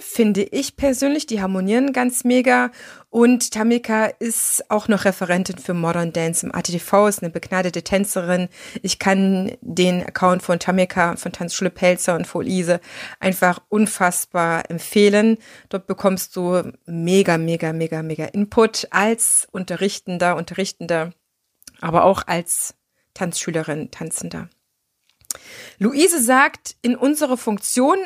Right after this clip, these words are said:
als Ausbilderin ist es uns wichtig, den angehenden Kollegen die Lust und Freude am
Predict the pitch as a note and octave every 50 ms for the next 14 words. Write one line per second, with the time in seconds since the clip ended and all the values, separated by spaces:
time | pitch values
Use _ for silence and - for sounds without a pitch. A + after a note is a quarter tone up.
0 | D#4+ - - G3 G3 - - - - A3 B3 E4 G4+ - - - - G3 F#3 E3+
1 | F3+ F3 E3+ E3 F3 F3+ F#3+ G#3+ A#3 A#3+ - - D#4 D4+ - - D4+ - - A#3+
2 | A#3+ B3 - F#3+ G3 B3 C4 - - - D4+ D#4 D#4+ D#4 - - - _ - -
3 | _ - G#3+ G3+ G#3 - - A3 A#3+ C#4 E4 F4 D4+ D#4 C#4+ C#4 C4+ - B3 A#3
4 | - - G3 F#3 G3 A3+ B3+ C4+ C4 C4+ C4 B3+ A3 G#3 G3 F#3 G#3 C#4 D4+ -
5 | - - - - G3 G3 - - - - - F#3+ A3 B3 B3+ C#4 C4+ - E3+ E3+
6 | E3+ -